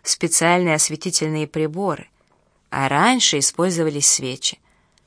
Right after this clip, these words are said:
Понятно, что свечное освещение было пожароопасным. Если, не дай бог, на сцене начинался пожар, то рабочие опускали железный занавес, который наглухо отделял сцену от зала и давал зрителям возможность спастись.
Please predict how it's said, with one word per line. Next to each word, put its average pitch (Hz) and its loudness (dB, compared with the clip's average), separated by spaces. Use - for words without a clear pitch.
Понятно, 233 2
что - -2
свечное 151 0
освещение 151 0
было 147 0
пожароопасным. 156 -2
Если, 147 0
не 165 2
дай 160 4
бог, 160 2
на 135 -2
сцене 143 -4
начинался 135 -2
пожар, 135 -2
то 139 -4
рабочие 147 2
опускали 175 0
железный 135 -2
занавес, 170 2
который 147 0
наглухо 180 2
отделял 175 2
сцену 165 0
от 165 0
зала 156 0
и - -6
давал 180 6
зрителям 156 2
возможность 139 0
спастись. - -2